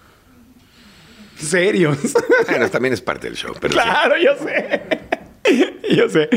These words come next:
Speaker 1: No, pues he visto
Speaker 2: Nos la
Speaker 1: bueno,
Speaker 2: pasamos re bien, ¿eh? Nos reímos mucho en Shark
Speaker 1: me,
Speaker 2: Tank.
Speaker 1: me pu-, me puedo imaginar.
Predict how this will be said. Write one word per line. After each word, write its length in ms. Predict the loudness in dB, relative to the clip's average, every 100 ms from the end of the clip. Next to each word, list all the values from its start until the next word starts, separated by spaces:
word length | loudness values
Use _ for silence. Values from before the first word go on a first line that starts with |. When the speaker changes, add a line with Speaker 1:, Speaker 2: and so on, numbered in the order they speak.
| 0 0 2
Speaker 1:
No, 160 | 0 2
pues 120 | 0 4
he 140 | 4
visto 380 | 4 2 2 4
Speaker 2:
Nos 80 | 4
la 60 |
Speaker 1:
bueno, 100 | 2 2
Speaker 2:
pasamos 260 | 0 0
re 120 | 0
bien, 220 | 0 0 -2
¿eh? 60 | -4
Nos 160 | -2
reímos 280 | 0 -2 -4
mucho 200 | -6 -12
en 60 | -14
Shark 180 | -10 -2
Speaker 1:
me, 80 |
Speaker 2:
Tank. 100 | 0
Speaker 1:
me 140 | 0 2
pu-, 120 | 0
me 100 | 2
puedo 160 | 2 2
imaginar. 440 | 2 0 0 -2